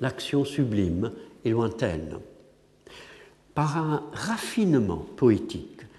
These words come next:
que l'on accepte rarement de lui attribuer, Corneille descend volontairement de cette interprétation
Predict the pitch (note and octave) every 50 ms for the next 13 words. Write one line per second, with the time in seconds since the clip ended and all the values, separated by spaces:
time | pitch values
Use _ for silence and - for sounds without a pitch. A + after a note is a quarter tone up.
0 | - - - - - C3+ B2+ C3 D3+ D#3+ D#3 D3+ D3+ - - - E3+ D#3 D#3 -
1 | - - - - - - - - C3 E3 F3+ - - D#3+ E3 F3 D#3 A2+ E2+ -
2 | - - - - - - - B2+ A#2 G#2 G#2+ G#2+ G2 F2 D#2 - - - G#2+ F2
3 | E2+ E2 D#2+ E2+ G#2+ D#3 - - - - - - - _ - - - - - -
4 | - - - - E3 D#3 C#3+ D#3+ E3+ F3 F3+ F3+ F3 - B2 B2 A#2 F3 F3 F3
5 | - - D#3+ D3+ C#3 D#3+ F3+ F3+ F3 F3 F3 F3+ G3 F#3+ F#3+ F#3+ G3 A3 G#3 F3
6 | A#2 A2 G#2 - A#2 A2+ A#2+ A#2 G#2+ - A2+ - - A#2+ A2+ - A#2+ G#2 - -
7 | - - B2 G#2+ F#2+